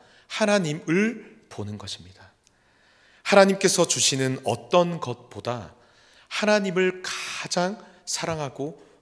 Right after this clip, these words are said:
가장 소중하게 여기는 것, 그것이 참된 믿음이고 참된 신앙인 것입니다. 오늘 하나님을 향한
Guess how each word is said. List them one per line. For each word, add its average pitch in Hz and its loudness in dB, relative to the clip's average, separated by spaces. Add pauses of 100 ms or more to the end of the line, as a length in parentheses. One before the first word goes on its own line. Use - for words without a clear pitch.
가장 - -4 (260)
소중하게 165 -6
여기는 92 -14
것, 78 -20 (520)
그것이 - -6
참된 190 0
믿음이고 95 -10 (220)
참된 147 -4 (320)
신앙인 127 -6
것입니다. - -18 (1300)
오늘 131 6
하나님을 196 6
향한 127 -6